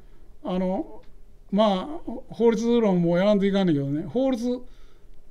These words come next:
論もあるけども、我々一般的な社会通念から言ったら、これ通れん話なんですよ。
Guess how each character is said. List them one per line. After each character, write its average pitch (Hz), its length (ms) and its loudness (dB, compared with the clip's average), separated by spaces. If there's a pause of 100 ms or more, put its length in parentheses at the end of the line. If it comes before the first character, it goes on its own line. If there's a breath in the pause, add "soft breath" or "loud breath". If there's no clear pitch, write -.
(140)
論 202 260 2
も 208 160 2
あ 190 60 4
る 202 100 6
け 220 100 8
ど 208 120 8
も、 147 280 -2 (140)
我 214 160 4
々 254 320 6
一 220 140 -2
般 285 200 8
的 269 120 6
な 208 340 4 (240 soft breath)
社 180 220 0
会 202 180 6
通 285 160 8
念 220 180 8
か 165 60 4
ら 160 120 2
言 - 0 -
っ - 20 -2
た 165 80 2
ら、 170 60 2
こ 226 120 2
れ 262 160 4
通 320 340 4
れ 311 80 10
ん 202 60 10
話 165 300 6
な 135 100 -6
ん 156 80 -10
で - 60 -20
す - 80 -18
よ。 - 100 -16